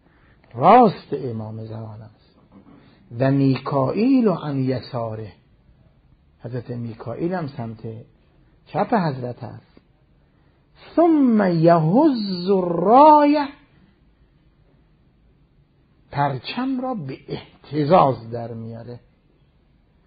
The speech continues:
و یسیر بها، و با این پرچم حرکت می‌کنه.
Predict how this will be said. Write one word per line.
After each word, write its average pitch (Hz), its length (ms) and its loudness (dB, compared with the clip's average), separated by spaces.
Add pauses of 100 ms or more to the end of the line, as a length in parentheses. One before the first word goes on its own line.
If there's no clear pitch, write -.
(320)
و 165 180 6
یسیر 160 580 4
بها، 117 500 -20 (1200)
و 127 100 -2
با 127 180 4
این 123 300 -4
پرچم 139 680 -4 (1600)
حرکت 135 420 0 (140)
می‌کنه. - 340 -20